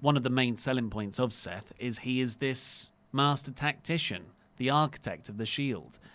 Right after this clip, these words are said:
Uh, yeah, I didn't think it worked, and one of the, e-, even though I was annoyed about this, this is a very good litmus test,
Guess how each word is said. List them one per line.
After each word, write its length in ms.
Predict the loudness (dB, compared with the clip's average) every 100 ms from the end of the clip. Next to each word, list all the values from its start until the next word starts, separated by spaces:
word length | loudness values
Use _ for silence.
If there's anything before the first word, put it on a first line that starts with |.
| -20 -20 -4
Uh, 360 | 2 4 4 0 -4 -14 -8 4
yeah, 140 | 8
I 80 | 8
didn't 180 | 6 4
think 140 | 2 2
it 140 | 4
worked, 380 | 8 8 8 2
and 300 | 2 4 0
one 220 | 0 2
of 80 | 6
the, 400 | 8 8 8 6 -2 0
e-, 100 | 4
even 180 | 4 6
though 300 | 6 6 4 2
I 80 | 2
was 160 | 2
annoyed 560 | 4 6 6 6 2 -2
about 460 | -4 2 4 4 0
this, 540 | -2 -2 -2 -4 -6 -10 -20 _ -20 -20 -20 -20 -10 -2
this 300 | 2 4 4
is 120 | 2
a 60 |
very 400 | 0 6 6 8
good 140 | 4 0
litmus 320 | 0 -2 -8 -8
test, 340 | -6 -6